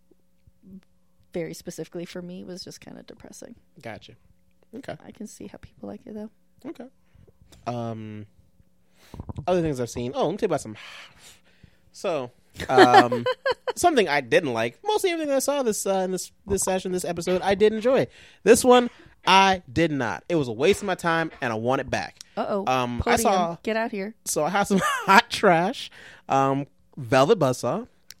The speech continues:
Speaker 2: Um,
Speaker 1: Oh.
Speaker 2: yes. Um, <laughs> you may have seen it being crammed down your throat on Netflix, uh, with
Speaker 1: Yeah.
Speaker 2: advertisements featuring
Speaker 1: Yeah.
Speaker 2: Jake Gyllenhaal, Rene Russo.
Speaker 1: Mm.
Speaker 2: Um, like I said before, this is straight up trash.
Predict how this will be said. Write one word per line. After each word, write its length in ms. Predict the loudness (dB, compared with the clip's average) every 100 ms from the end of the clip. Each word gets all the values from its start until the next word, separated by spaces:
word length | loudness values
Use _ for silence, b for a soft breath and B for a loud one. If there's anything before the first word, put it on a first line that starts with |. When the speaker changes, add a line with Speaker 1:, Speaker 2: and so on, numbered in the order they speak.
| -4
Speaker 2:
Um, 500 | -2 0 -2 -6 -12 _ _ _ _
Speaker 1:
Oh. 460 | -8 -6 -8 -12 -16 _ _
Speaker 2:
yes. 640 | -2 -2 -2 -8 -8 -8 -6
Um, 720 | 0 2 2 0 -2 -4 -6 -8 -12 b b b
<laughs> 400 | b b -6 -2
you 580 | -2 -2 0 0 2 4
may 160 | 6
have 120 | 6 2 -8 -10
seen 220 | -2 0
it 160 | -2 0
being 400 | 2 2 0 -4
crammed 280 | 2 4 4
down 80 | 2
your 80 | 2
throat 160 | 2
on 60 | 4
Netflix, 540 | 0 -2 -6 -4 -8
uh, 180 | 0 2
with 140 | 4 4
Speaker 1:
Yeah. 80 |
Speaker 2:
advertisements 640 | 2 2 0 0 -4 -12 -6
featuring 340 | -4 0 -2
Speaker 1:
Yeah. 80 | -2 2
Speaker 2:
Jake 220 | 2 2
Gyllenhaal, 560 | 2 2 2 2 0 2
Rene 280 | 2 4 4
Russo. 520 | 2 4 4 2 -2 B B
Speaker 1:
Mm. 380 | -8 -8 -2 6
Speaker 2:
Um, 720 | 8 8 4 2 0 -2 -6 _
like 180 | -2 0
I 20 |
said 100 | -4
before, 260 | 0 6 6
this 180 | 4 -2
is 100 | -2
straight 400 | -2 2 2 0 _ _
up 240 | 2 2 0 _
trash. 540 | -2 2 2 -2 -14